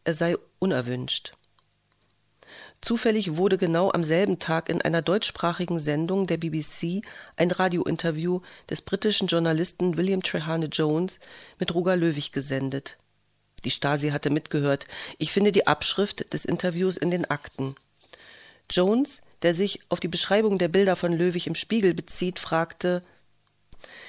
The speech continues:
"Sie scheinen eine sehr pessimistische Weltanschauung zu haben.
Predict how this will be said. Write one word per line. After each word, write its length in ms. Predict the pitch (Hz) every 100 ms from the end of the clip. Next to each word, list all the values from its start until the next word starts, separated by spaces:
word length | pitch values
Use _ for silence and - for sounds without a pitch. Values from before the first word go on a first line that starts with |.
| -
"Sie 160 | -
scheinen 360 | 190 196 208 226
eine 260 | - 196 185
sehr 180 | 180
pessimistische 800 | 190 208 190 185 208 - 180 - 143
Weltanschauung 720 | 147 - 147 - 147 147 147
zu 180 | 147
haben. 320 | 139 143 147